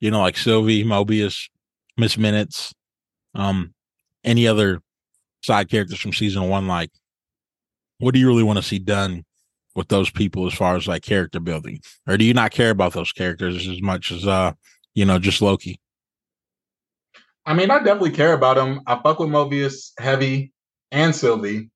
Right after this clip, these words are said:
Speaker 2: Like, Sylvie, I feel like, is a good humanizing, um,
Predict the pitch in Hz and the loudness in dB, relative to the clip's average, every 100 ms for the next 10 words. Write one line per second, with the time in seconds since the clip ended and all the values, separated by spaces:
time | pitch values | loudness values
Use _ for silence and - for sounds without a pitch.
0 | - 117 110 110 110 - _ _ - - | -8 -4 -2 -4 -8 -16 _ _ -18 -2
1 | 147 151 143 135 135 139 127 113 120 113 | 2 4 4 2 2 0 0 0 -4 -6
2 | 107 101 120 123 120 110 110 _ _ _ | -8 -2 0 2 0 -2 -8 _ _ _
3 | _ _ _ _ _ - 147 147 131 123 | _ _ _ _ _ 0 2 2 2 0
4 | 117 110 113 113 113 107 110 107 107 104 | 0 -4 -6 -6 -6 -4 -2 -2 -2 -4
5 | 107 107 | -8 -10